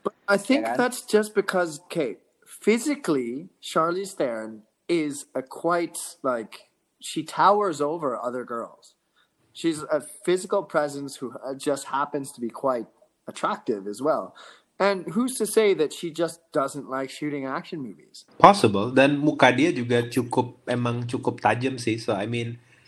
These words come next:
Speaker 3: it has very strong features gitu.
Speaker 1: She's South African, dominant.
Speaker 2: Yes.
Speaker 1: Um,
Speaker 2: But,
Speaker 3: Hey!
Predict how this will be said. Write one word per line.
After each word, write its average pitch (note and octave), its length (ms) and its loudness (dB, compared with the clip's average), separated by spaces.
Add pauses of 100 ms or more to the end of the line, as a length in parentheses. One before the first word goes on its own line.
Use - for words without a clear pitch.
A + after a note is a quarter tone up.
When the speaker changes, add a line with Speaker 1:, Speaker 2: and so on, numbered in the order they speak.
(180)
Speaker 3:
it B2 80 -2
has C#3 240 6
very A#2+ 240 2
strong A2 400 0
features G#2 560 -2
gitu. F#2 240 -10 (640)
Speaker 1:
She's D3 260 -4
South E3+ 220 0
African, D#3+ 480 -2 (240)
dominant. A2 560 -8 (1080)
Speaker 2:
Yes. A2 400 -2
Speaker 1:
Um, E3 300 4
Speaker 2:
But, - 220 8
Speaker 3:
Hey! D#3 180 8